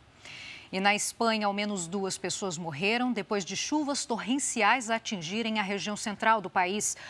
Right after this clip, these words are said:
Ruas ficaram completamente alagadas e carros amontoados depois de serem arrastados pela correnteza.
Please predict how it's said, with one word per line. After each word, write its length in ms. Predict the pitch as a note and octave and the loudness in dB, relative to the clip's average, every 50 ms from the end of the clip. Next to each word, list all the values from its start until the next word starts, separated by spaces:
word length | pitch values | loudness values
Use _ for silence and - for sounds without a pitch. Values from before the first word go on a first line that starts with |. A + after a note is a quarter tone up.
| - - - | -16 -14 -4
Ruas 360 | - A#3 B3 C#4+ D4 C4+ - | 0 2 4 4 2 0 0
ficaram 360 | - A#3 - B3 B3 C4 B3 | -4 -4 0 2 2 2 2
completamente 760 | A#3 - A#3 A3 - A#3+ B3 - - C#4+ A#3 A3 G#3+ G#3 - A3 | 0 0 -2 -2 2 2 2 4 4 2 2 2 0 -2 0 0
alagadas 640 | F#3+ F3+ E3 D#3+ F3+ G3 A3+ B3+ A3+ G#3+ G#3 F3+ | 2 2 2 2 4 4 6 4 4 0 -4 -4
e 60 | B3 A#3 | -4 -6
carros 480 | - - A#3 A#3 A#3 A3+ C4+ - - - - | 0 2 2 2 2 0 -4 -6 -6 -2 0
amontoados 880 | C4+ C#4 A#3+ B3+ C#4 C#4+ - - C#4 B3+ A#3+ B3 C4+ C#4+ A#3 C4 C4 G#3+ | 0 2 2 2 0 0 0 4 6 8 8 8 6 4 2 -4 -6 -4
depois 360 | G3 G#3+ - - B3 C4 G#3+ | -4 -6 -2 0 -2 -2 -2
de 100 | G3 A3 | -4 -6
serem 380 | - - - B3+ B3+ B3 A#3+ A#3+ | -6 -2 -2 0 0 2 0 0
arrastados 580 | A#3 - A3 - - - - G#3+ G3+ F#3 - | 0 0 -2 -4 -2 0 2 2 2 2 -2
pela 220 | - - G3 F3+ - | -6 -4 -4 -4 0
correnteza. 760 | - G#3 F3 F#3 E3+ D#3 - - E3+ E3 E3 D3 C3+ D#3 | 0 0 0 0 -6 -8 -4 -4 -4 -2 -2 -4 -6 -8